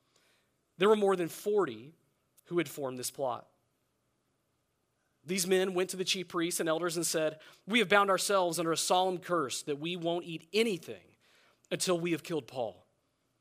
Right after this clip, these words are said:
So now you, along with the Sanhedrin, make a request to the commander that he bring him down to you, as if you're going to investigate his case more thoroughly. But before he gets here,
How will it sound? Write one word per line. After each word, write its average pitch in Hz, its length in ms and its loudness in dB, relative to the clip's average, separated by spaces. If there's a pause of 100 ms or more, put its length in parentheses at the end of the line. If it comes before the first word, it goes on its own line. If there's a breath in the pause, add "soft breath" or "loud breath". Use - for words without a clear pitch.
(400)
So - 180 -6
now 190 120 4
you, 165 480 -6 (500)
along 185 300 4
with 226 100 0
the - 60 -6
Sanhedrin, 147 640 -4 (720)
make 185 260 -2
a 220 40 -2
request 180 520 0
to 175 60 -6
the 156 80 -6
commander 139 460 -6
that 143 140 -4
he 160 60 -4
bring 156 300 -2
him 220 120 -2
down 143 380 2
to 139 140 -10
you, 107 260 -14 (460 loud breath)
as 165 140 0
if 170 100 -2
you're 196 140 0
going 196 260 4
to 196 120 -2
investigate 196 720 2
his 196 140 -4
case 196 340 -2
more 185 160 -2
thoroughly. 190 520 -2 (920)
But 123 120 -6
before 139 360 -6
he 196 120 -4
gets 208 300 2
here, - 280 -18